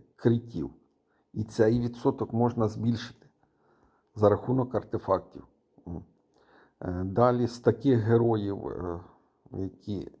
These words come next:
відносно доступні, які були Г М ами, це Марена, яка на-, накидає хрупкість п'ятдесят відсотків. Е, Ангрибода, в принципі, яка дає зріз,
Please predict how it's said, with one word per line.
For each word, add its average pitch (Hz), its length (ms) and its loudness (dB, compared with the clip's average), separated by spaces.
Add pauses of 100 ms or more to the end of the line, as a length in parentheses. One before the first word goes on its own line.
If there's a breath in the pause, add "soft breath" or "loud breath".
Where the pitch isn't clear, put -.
(120)
відносно 107 840 -2
доступні, 90 800 -4
які 87 240 -4
були 101 340 0
Г 92 300 0
М 85 120 -4
ами, 76 180 -6 (760 loud breath)
це 117 440 4
Марена, 101 640 4 (1120)
яка 110 460 2
на-, 110 200 0
накидає 107 680 2
хрупкість - 640 -4
п'ятдесят 98 520 -4
відсотків. - 640 -6 (840 soft breath)
Е, 90 280 -4
Ангрибода, 107 800 2
в 107 120 -10 (120)
принципі, 104 760 0
яка 98 340 0
дає 101 400 4
зріз, 104 600 -4